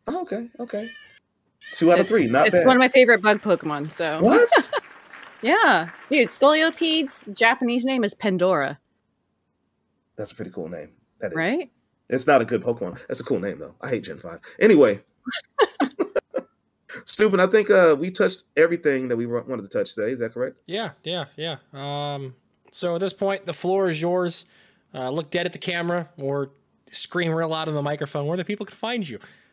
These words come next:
Speaker 3: on the internet. <laughs>
Speaker 2: Uh, anywhere. I'll be Gumi Gumi, so pretty easy there. Even a YouTube channel that's, uh, naked. So enjoy that. There's
Speaker 1: <laughs>
Speaker 2: nothing on there. Uh, just a U R L. But you can find me on Twitter, Instagram, Facebook.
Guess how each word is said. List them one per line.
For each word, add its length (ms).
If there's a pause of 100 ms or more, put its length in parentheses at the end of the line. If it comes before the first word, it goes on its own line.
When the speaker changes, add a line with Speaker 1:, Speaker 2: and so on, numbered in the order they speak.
(180)
Speaker 3:
on 100
the 80
internet. 380
<laughs> 40 (1200)
Speaker 2:
Uh, 320 (160)
anywhere. 640 (380)
I'll 120
be 160
Gumi 380
Gumi, 240
so 140
pretty 180
easy 320
there. 480 (160)
Even 320
a 100
YouTube 380
channel 320
that's, 300
uh, 400
naked. 420 (220)
So 380
enjoy 360
that. 380
There's 240
Speaker 1:
<laughs> 80
Speaker 2:
nothing 200
on 200
there. 320 (260)
Uh, 320
just 220
a 60
U 100
R 160
L. 260 (300)
But 440
you 120
can 80
find 180
me 80
on 160
Twitter, 300
Instagram, 580
Facebook. 540